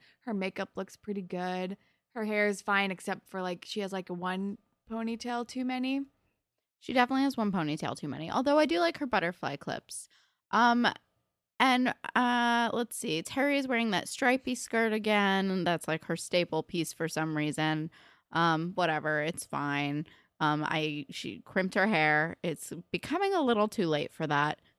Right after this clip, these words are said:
Speaker 2: 'cause it is now two thousand three. But you know what? We'll roll with it. Crimped hair.
Speaker 1: Um, Ashley's wearing that awful dangly necklace too,
Speaker 2: Oh, I
Speaker 1: which I
Speaker 2: hate that.
Speaker 1: hate.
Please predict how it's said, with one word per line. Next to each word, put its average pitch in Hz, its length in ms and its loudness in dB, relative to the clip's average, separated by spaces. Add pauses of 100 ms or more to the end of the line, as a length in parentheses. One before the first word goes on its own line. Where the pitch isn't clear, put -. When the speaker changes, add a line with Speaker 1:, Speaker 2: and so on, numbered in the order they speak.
Speaker 2:
'cause - 180 -4
it 175 100 2
is 165 160 -6
now 185 200 2
two 214 180 0
thousand 196 420 0
three. 143 360 -6 (100)
But 160 240 4 (160)
you 202 80 -2
know 190 120 4
what? 190 200 6 (640)
We'll 170 160 -2
roll 156 220 2
with 156 180 -4
it. - 240 -6 (380)
Crimped 170 240 -2
hair. 147 320 -6 (800)
Speaker 1:
Um, 196 300 0
Ashley's 185 420 0
wearing 190 240 -2
that 175 240 -2 (340)
awful 180 380 -2
dangly 185 640 -4
necklace 214 680 -4
too, - 120 -6
Speaker 2:
Oh, 196 380 2
I 170 40 -4
Speaker 1:
which 185 160 -4
I 175 120 -4
Speaker 2:
hate 165 80 -8
that. 170 80 -6
Speaker 1:
hate. 185 420 -2